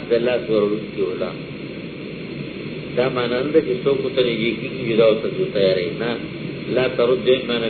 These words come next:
بې، هغه ده، بې باکه غوندې ده. ګردي غوندې، بې باکه غوندې، بې پروا غوندې. لا ترد ید لامس. دا نه ګرځي لاس د لاس وروړونکي دی را. دا معنی نه چې زنا کوي، څوک ورته څه وي هغه کوي. رسول علیه الصلاة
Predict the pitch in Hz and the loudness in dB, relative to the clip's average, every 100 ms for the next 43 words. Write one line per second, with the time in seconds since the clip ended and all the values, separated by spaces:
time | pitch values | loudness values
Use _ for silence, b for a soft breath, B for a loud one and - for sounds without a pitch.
0 | - 107 107 - - - - 98 98 127 | 2 2 2 -2 -8 -8 -6 -4 0 2
1 | 120 90 98 95 120 117 113 92 95 90 | 2 4 4 4 4 2 2 2 0 -2
2 | 87 - 76 - - - - - - - | -8 -8 -10 -10 -10 -8 -8 -8 -10 -8
3 | - 110 107 139 131 131 123 104 101 117 | 4 6 6 4 4 4 4 4 4 4
4 | 110 110 107 95 95 104 92 95 82 78 | 4 2 2 2 2 2 0 0 -2 -6
5 | 78 - - - 80 - - - - 113 | -8 -8 -8 -10 -10 -10 -10 -8 -2 0
6 | 143 143 131 127 - 113 110 101 101 113 | 2 2 4 4 4 4 4 4 2 0
7 | 101 87 95 - - - - - - 113 | -2 -4 -4 -6 -8 -10 -10 -10 -6 -2
8 | 117 156 147 123 120 117 120 123 - 107 | 0 2 6 6 4 2 2 0 -2 -4
9 | 101 107 - 95 95 110 76 82 95 92 | 0 0 0 -2 -2 -6 -6 0 0 0
10 | - - - - - - - 113 110 110 | -6 -10 -10 -10 -10 -10 -4 -4 -2 -2
11 | 117 139 - 110 110 123 127 - 135 110 | -2 -4 -4 -4 -2 0 0 4 4 4
12 | 117 113 110 101 - 107 110 92 - - | 2 0 0 -2 4 6 6 4 -2 -4
13 | - - - - - - - 113 - 156 | -6 -8 -8 -8 -8 -6 0 0 4 6
14 | 139 110 107 95 104 113 113 | 6 4 2 0 0 0 0